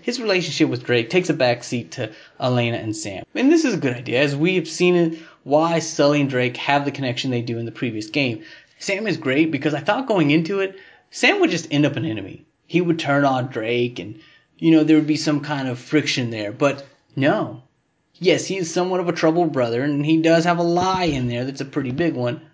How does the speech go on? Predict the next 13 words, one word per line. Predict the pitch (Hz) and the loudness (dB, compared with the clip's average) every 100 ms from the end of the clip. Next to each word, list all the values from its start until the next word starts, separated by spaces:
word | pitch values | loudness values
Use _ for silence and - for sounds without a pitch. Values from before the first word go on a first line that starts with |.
| _ - | _ -8
but | 123 | -4
he | 127 | -4
cares | 127 - 139 139 123 | -6 -4 0 0 0
about | 110 104 | -4 -8
Drake. | 98 98 - - _ - | -10 -10 -14 -20 _ -4
As | 143 | 2
I've | 151 139 | 2 2
mentioned, | 135 131 135 127 127 - - - | 0 0 0 -2 -4 -12 -16 -8
the | 139 143 143 | 2 2 2
epilogue | 147 147 143 131 127 143 | 0 0 2 2 0 -2
ends | 135 123 120 | -2 -2 -4
so | - - 139 143 | -10 -6 -2 0
well, | 139 131 120 117 113 113 | 2 0 -2 -2 -4 -6